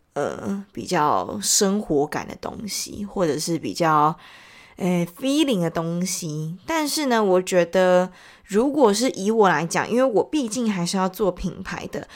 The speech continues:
我对于一般内容的创作者会比较觉得说，“啊，对，我知道你们在创作，可是好像你们也不是我想要合作的网红，因为你们没有质感。” <laughs> 我这样讲可能会蛮北蓝的，但是我是说真的，就在台湾，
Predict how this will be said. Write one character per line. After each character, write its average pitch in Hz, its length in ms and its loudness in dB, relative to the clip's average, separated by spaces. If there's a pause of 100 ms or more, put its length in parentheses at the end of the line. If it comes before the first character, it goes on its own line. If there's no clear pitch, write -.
(220)
我 202 100 -4
对 247 280 4
于 208 40 4
一 247 140 -4
般 196 260 -2
内 208 120 0
容 160 160 -2
的 131 80 -6
创 175 260 -2
作 175 160 0
者 - 240 -6
会 196 160 -2
比 - 160 -10
较 175 420 0 (380)
觉 175 180 -2
得 175 60 0
说 190 200 0 (100)
，“啊， 190 140 0
对， 185 220 2
我 175 120 4
知 196 80 2
道 226 100 4
你 233 80 2
们 165 80 -2
在 175 140 -2
创 165 300 -2
作， 180 200 4
可 196 120 -2
是 254 180 6 (320)
好 220 160 -2
像 330 240 0
你 277 80 0
们 220 200 0
也 208 100 0
不 220 200 -6
是 339 200 -2
我 254 200 0
想 196 240 -2
要 247 160 4
合 202 220 0
作 240 200 0
的 196 180 -2
网 175 280 2
红， 180 280 0
因 277 160 -4
为 330 180 4 (300)
你 214 160 -2
们 185 180 4
没 202 140 2
有 240 160 4
质 160 300 -2
感。” - 260 0 (520)
<laughs> - 260 -12
我 240 100 4
这 320 100 0
样 381 140 2
讲 170 200 0
可 185 140 -4
能 165 160 0
会 240 100 4
蛮 170 240 0
北 - 260 0
蓝 - 220 -6
的， - 160 -10
但 226 160 2
是 226 160 0
我 160 240 0
是 190 140 -6
说 170 220 -2
真 - 260 -6
的， - 120 -10
就 277 120 -2
在 311 160 2
台 190 220 2
湾， 190 220 4